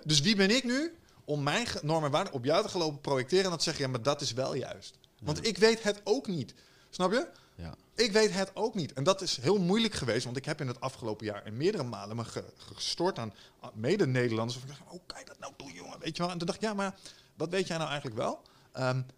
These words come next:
Speaker 1: en zij hebben hun eigen ding. In hun eigen wereld is dit helemaal, eh, het juiste. En hoe harder ik er tegenaan ga duwen, hoe, hoe meer zij zich gaan ingraven.
Speaker 2: Ja, ja.
Speaker 1: Dus ik dacht,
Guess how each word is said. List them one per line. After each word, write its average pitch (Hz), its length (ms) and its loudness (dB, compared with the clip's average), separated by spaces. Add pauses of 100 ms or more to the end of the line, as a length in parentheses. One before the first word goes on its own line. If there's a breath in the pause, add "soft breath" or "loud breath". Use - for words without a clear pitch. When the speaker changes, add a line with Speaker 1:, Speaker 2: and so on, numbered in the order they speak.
(180)
Speaker 1:
en 233 260 0 (420)
zij 196 180 -2
hebben 202 180 2
hun 156 80 -6
eigen 180 240 -2
ding. 98 180 -6 (480)
In 160 120 0
hun 190 100 2
eigen 202 320 0
wereld 220 400 2
is 143 100 -2
dit 196 140 4
helemaal, 160 580 0 (260)
eh, 110 160 -2
het 127 140 0
juiste. 156 240 2
En 135 200 -4 (120 soft breath)
hoe 107 160 2
harder 233 320 4
ik 247 100 2
er - 60 -4
tegenaan 143 460 0
ga 226 100 -2
duwen, 220 320 -4 (420)
hoe, 107 200 -6 (500)
hoe 131 180 0
meer 170 420 8
zij 185 240 2
zich 175 200 -2
gaan 127 180 -4
ingraven. 117 640 -10
Speaker 2:
Ja, 92 380 -2 (380 soft breath)
ja. 85 200 -8 (100)
Speaker 1:
Dus 147 180 2
ik 240 200 4
dacht, 131 360 4